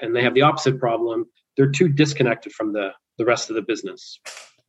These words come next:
It's, it's definitely, social has made it more challenging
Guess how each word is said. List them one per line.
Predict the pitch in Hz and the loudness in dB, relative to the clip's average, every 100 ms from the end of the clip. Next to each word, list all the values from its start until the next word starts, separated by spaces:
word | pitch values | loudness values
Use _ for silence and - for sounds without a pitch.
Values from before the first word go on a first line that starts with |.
| _ _ | _ _
It's, | 139 - | -10 0
it's | 170 175 147 139 | 0 2 2 4
definitely, | 165 185 175 160 147 139 - - | 2 4 4 6 2 0 -10 0
social | 165 175 185 | 2 4 4
has | 156 143 | 4 4
made | 139 139 135 | 4 4 2
it | 131 - _ _ _ - | 0 -4 _ _ _ -4
more | 131 143 151 | 2 2 2
challenging | 143 131 123 135 143 147 151 147 139 | -2 -4 -2 2 2 2 0 -4 -8